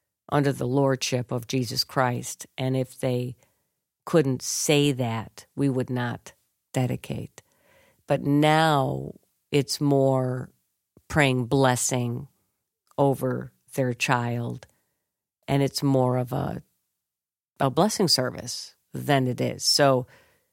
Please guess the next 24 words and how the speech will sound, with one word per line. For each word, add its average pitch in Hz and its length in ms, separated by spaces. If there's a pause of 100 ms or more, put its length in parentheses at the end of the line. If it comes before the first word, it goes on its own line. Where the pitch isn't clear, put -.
(680)
yeah, 165 260
I 131 120
think 151 220
in 139 100
some 143 380
ways 139 760
I 139 140
could - 220
see 131 480
what 139 560
you 139 180
just 131 280
said. 131 340 (100)
You 147 180
know, 143 200
our 135 200
values 139 560
have 127 220
sh-, - 160
shifted, 131 800 (340)
and - 160
for 151 120
some 135 320
people, 135 720